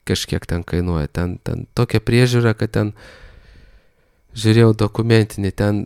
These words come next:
centimetrais eina per visą bombonišį ir žiūri, ar nepažeista ten ta danga, kuri yra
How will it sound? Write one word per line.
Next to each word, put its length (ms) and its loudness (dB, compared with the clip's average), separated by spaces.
centimetrais 1040 4
eina 300 4
per 180 -2
visą 340 -2
bombonišį 680 0
ir 140 -2
žiūri, 260 2
ar 100 -4
nepažeista 600 0
ten 260 -2
ta 140 -2
danga, 400 -2
kuri 360 -4
yra 180 -2